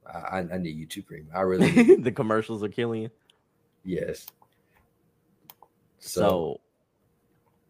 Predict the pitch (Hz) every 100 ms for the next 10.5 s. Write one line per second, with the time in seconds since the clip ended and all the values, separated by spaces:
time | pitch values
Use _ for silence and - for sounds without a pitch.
0 | _ - 120 147 147 117 113 104 - 90
1 | - 92 90 87 87 82 82 78 78 -
2 | 95 - 85 82 - - 52 - 58 52
3 | - _ _ _ _ _ _ _ _ 107
4 | 90 78 78 73 107 101 87 90 - _
5 | - 90 - 135 98 90 87 95 90 -
6 | 101 82 85 - - - - - 156 170
7 | 147 98 95 123 131 117 - 107 90 82
8 | - _ _ _ _ _ _ _ 113 107
9 | 110 117 110 110 104 95 113 117 - 117
10 | 101 104 104 104